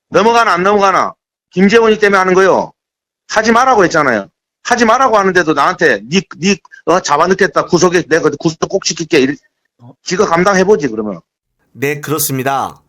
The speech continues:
Speaker 2: 오늘 아침 노컷뉴스에서도 단독으로 보도를 했는데, 명태균이가 페이스북을 통해 공개했던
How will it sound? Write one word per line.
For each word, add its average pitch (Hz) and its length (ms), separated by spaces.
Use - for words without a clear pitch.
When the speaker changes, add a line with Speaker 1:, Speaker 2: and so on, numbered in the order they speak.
Speaker 2:
오늘 165 300
아침 175 320
노컷뉴스에서도 151 1040
단독으로 160 640
보도를 135 360
했는데, 107 520
명태균이가 165 880
페이스북을 208 600
통해 170 240
공개했던 151 760